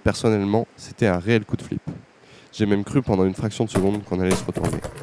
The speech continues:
En vrai, il y avait encore de la marge, mais tout de même,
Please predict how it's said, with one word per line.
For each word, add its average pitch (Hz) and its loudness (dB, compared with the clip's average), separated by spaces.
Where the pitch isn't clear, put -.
En 98 6
vrai, 117 4
il 104 2
y 101 6
avait 95 6
encore 95 6
de 107 8
la 87 8
marge, 98 4
mais 104 2
tout 120 0
de 107 -2
même, 104 2